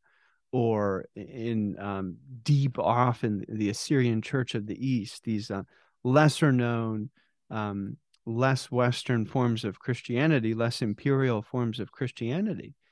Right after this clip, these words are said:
there is indeed a consistent presentation of the Virgin Mary and child, um, as, um, a s-, a, a means of communicating the importance of the incarnation.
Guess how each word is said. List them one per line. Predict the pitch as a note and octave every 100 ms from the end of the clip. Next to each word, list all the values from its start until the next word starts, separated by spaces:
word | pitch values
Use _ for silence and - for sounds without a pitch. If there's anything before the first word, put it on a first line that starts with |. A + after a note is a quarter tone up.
| _ _ _ -
there | E3+ G#3 -
is | B3 C4+ G#3
indeed | A3 E3+ F#3+ F#3+ C3
a | B2
consistent | - D3+ C3 - - G#3+ F3+ - F3 D3 -
presentation | - - F3 F#3+ D#3+ D3 C3 B2+ - E3 D3+ - D#2 - _ _ _ _ _ -
of | C3+ D3+ C3
the | B2+
Virgin | B2+ C3 C#3 C#3 B2+
Mary | A#2 A#2 A#2+
and | A#2+ A#2
child, | - G2 G2 - - - _ _ _ _ -
um, | A#2+ A2+ A2 G#2 _
as, | A#2+ B2 B2 A#2 - - _
um, | G#2+ A2 G#2 - -
a | B2+
s-, | G#2+ - - C3
a, | A#2+ A2 A2+
a | A2 - -
means | C#3 C3 D#3 F#3 E3+ D3
of | B2+
communicating | - C3 B2+ A#2+ B2 A2+ G#2+
the | G#2
importance | G2+ - A#2 G#2+ -
of | G#2
the | G#2+
incarnation. | G#2 - A2 G#2 A2+ A#2 -